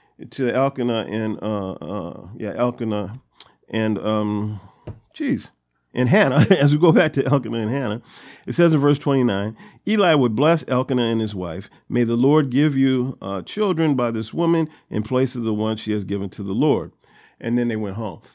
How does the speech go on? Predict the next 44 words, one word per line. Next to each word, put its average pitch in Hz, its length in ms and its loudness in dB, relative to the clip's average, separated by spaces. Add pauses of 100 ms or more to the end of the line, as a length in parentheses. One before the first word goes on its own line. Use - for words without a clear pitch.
(180)
And 123 140 -4
so, 120 400 -4 (140)
so 123 180 -6
they 120 100 0
went 156 180 2
up 156 120 -2
to 131 80 -6
Shiloh 131 340 -2
to 117 80 -4
worship, 147 480 -4 (340)
and 110 160 -4
then 110 140 -4
he 113 100 -4
tells 131 360 -2
them, 113 280 -6 (160)
you 101 120 -8
know, 95 400 -6
"I 101 80 -6
recognize," 117 480 -4
'cause 107 140 -8
they 120 100 0
would 113 120 -4
go 131 140 0
up 117 220 -2
every 131 260 -2
year, 120 400 0
annual, 117 480 -4 (100)
uh, 104 120 -8
sacrifices 101 840 -6
and 95 140 -6
worship. 95 400 -8 (340)
And 98 220 -8
so, 92 380 -6
uh, 92 300 -8
they 98 80 -6
ran 120 240 -2
into 113 240 -2
Eli, 117 380 -2
says, 101 300 -10
"Look, 98 160 -6 (440)
you 98 120 -8
know, 90 380 -8
bless 117 340 -6
you, 117 260 -4